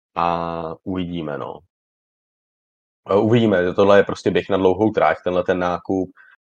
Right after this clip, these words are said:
je, jak jsem už zmiňoval, prostě je tam nějaký jako deadline day, do kdy se to prostě musí prodat. Nemusí to ve finále vůbec prodat, jo. Sva-, spekulovalo se i o tom, že by to měl být jenom třeba nějaký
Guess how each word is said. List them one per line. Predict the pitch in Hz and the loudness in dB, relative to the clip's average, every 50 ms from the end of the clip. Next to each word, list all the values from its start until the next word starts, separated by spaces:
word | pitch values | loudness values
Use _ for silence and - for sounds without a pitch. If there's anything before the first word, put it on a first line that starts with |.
| _ _ _ _ | _ _ _ _
je, | - 98 92 90 | -4 0 0 2
jak | 87 85 - | 2 0 -2
jsem | - 95 92 | -4 -6 -6
už | 90 | -6
zmiňoval, | 87 90 87 87 87 87 87 | -4 -4 -2 -2 0 -2 -2
prostě | 87 - - - | -4 -6 -6 -6
je | 90 87 82 | -6 -4 -2
tam | 87 87 | -2 -2
nějaký | 87 87 85 - - | -2 -4 -4 -2 -2
jako | 87 87 - 87 | -2 -2 -2 -2
deadline | 82 90 90 95 98 95 92 92 90 | -2 0 2 4 4 4 4 2 2
day, | 95 92 92 90 87 90 87 - _ _ _ _ _ _ _ - | 4 4 4 4 2 0 -2 -8 _ _ _ _ _ _ _ -14
do | 101 95 90 82 95 90 | -12 -10 -6 -4 -4 -4
kdy | 85 87 98 - | -2 -4 -6 -6
se | - 95 | -6 -6
to | 85 - | -4 -4
prostě | 82 - 87 - - 92 90 | -4 -4 -6 -6 -6 -8 -8
musí | 90 87 - - 90 | -8 -8 -8 -8 -8
prodat. | 87 - 90 87 90 87 87 85 87 - - _ _ _ _ _ _ _ _ _ | -4 -4 -2 0 0 0 0 0 -2 -4 -8 _ _ _ _ _ _ _ _ _
Nemusí | - 104 95 92 101 98 - - 101 95 | -4 -2 0 0 -2 -4 -4 -4 -4 0
to | 101 95 | 0 0
ve | 92 | 0
finále | 90 - 98 95 92 92 92 87 | 0 0 0 0 2 0 0 -2
vůbec | 90 95 92 104 104 101 - | -4 -2 0 0 0 0 -2
prodat, | - - 101 95 92 92 90 - - | -4 -6 -2 2 2 2 2 2 0
jo. | 90 87 87 87 87 90 85 - - - | -2 -2 0 0 -2 -4 -6 -8 -8 -4
Sva-, | 90 87 85 85 80 - - - | -2 -2 -2 -4 -6 -14 -20 -10
spekulovalo | - - 98 - - 95 90 90 90 90 | -6 -6 -6 -4 -4 -2 2 2 2 2
se | 90 - 90 | 2 0 -2
i | 87 | -2
o | 85 85 | -2 -4
tom, | - 92 92 | -4 -6 -6
že | 82 90 | -6 -6
by | 85 90 87 | -6 -6 -6
to | - 87 | -6 -6
měl | 90 85 82 82 | -6 -4 -4 -4
být | 87 87 - | -6 -6 -6
jenom | - 85 85 85 | -8 -8 -8 -8
třeba | - - 87 82 | -8 -8 -8 -8
nějaký | 78 78 - 90 87 82 80 | -8 -6 -4 -4 -4 -4 -6